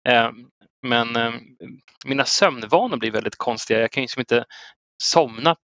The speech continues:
på kvällen och jag kan ju som, eh, och kan jag somna så vaknar jag jättetidigt ändå. Så det är inte så att jag kan ligga och dra mig i sängen, eh, som man liksom drömmer om när man ska vara själv, liksom, att man kan ha sovmorgon eftersom jag har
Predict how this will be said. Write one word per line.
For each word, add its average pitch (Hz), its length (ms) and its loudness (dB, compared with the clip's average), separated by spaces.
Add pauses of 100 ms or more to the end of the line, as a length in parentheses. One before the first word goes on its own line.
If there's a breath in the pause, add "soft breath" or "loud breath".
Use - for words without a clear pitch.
(200)
på 139 40 -6
kvällen 110 360 2
och 120 60 -2
jag 120 80 -4
kan 123 120 2
ju 117 60 0
som, 120 220 -6
eh, - 100 -12 (840 loud breath)
och - 100 -6
kan 143 200 4
jag 175 100 2
somna 123 300 2
så 120 100 -4
vaknar 117 180 0
jag 117 60 2
jättetidigt 123 520 -2
ändå. 123 360 0
Så - 120 -2
det 120 100 0
är 123 40 2
inte 117 120 -6
så - 80 4
att 127 140 4
jag 113 80 -6
kan 110 120 -2
ligga 104 160 -2
och 101 60 -6
dra 107 180 2
mig 110 120 -8
i 107 40 -6
sängen, 113 560 -2
eh, 120 220 -4 (280)
som - 140 -4
man 107 100 4
liksom 104 300 -6
drömmer 127 360 2
om 117 160 -6
när 117 60 -2
man 113 140 -8
ska - 160 -6
vara 113 140 0 (260)
själv, 107 380 2
liksom, 104 220 -12
att - 100 -16
man 101 80 -16
kan 110 140 -10 (440)
ha 113 140 -2
sovmorgon 113 540 0
eftersom 107 220 -10
jag 107 60 -8
har 107 180 -10